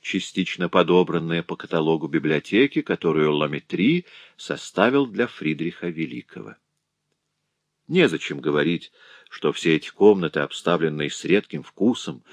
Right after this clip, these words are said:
с поистине сказочной роскошью, были украшены малоизвестными полотнами Ватто, никому неведомыми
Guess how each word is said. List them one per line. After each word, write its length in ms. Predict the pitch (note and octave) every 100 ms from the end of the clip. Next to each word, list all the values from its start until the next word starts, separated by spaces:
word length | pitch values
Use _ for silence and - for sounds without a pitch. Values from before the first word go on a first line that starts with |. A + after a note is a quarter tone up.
| - -
с 100 | -
поистине 540 | - E2 G2+ - F#2+ F#2
сказочной 720 | - - F2+ F#2 E2+ - C#2+
роскошью, 760 | E2+ D3 - - - - C2 - - -
были 260 | E2 G#2+ A2
украшены 720 | G#2 - F2+ F#2 G2+ - G2+
малоизвестными 920 | G2 E2+ F2+ F2+ D#2 D#2 F2 - F2 F2
полотнами 580 | E2+ D2+ E2 - D2+
Ватто, 760 | D2 D#2 - _ - D2+ D2 D#2+ _ _ _ _ _ _ - -
никому 400 | - F#2+ G2 A2+
неведомыми 680 | A2+ A2+ C3 A2+ G2 E2 C2+